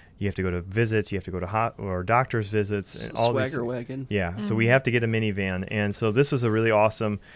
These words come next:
Speaker 1: there was some, some friends of ours, um, that I've known for a while, and I wanna, I wanna keep their, their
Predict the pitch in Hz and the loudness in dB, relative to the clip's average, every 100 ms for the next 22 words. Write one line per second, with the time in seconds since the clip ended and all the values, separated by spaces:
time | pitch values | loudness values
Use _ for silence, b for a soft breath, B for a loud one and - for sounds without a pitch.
0 | B B 117 117 110 117 107 107 - 110 | B B 4 4 4 2 2 0 -4 -4
1 | - 139 131 120 107 104 104 104 - - | 2 2 4 2 4 4 4 2 -4 -14
2 | - 107 101 98 95 95 - - 104 104 | -4 0 2 2 0 -4 -8 -4 0 2
3 | 107 98 - 101 95 95 95 98 107 113 | 0 -2 -2 -2 0 2 2 2 2 2
4 | 113 - 117 117 - - 104 101 104 104 | 2 0 -2 -2 -4 -2 0 0 -2 -2
5 | 98 98 98 | 0 -2 -4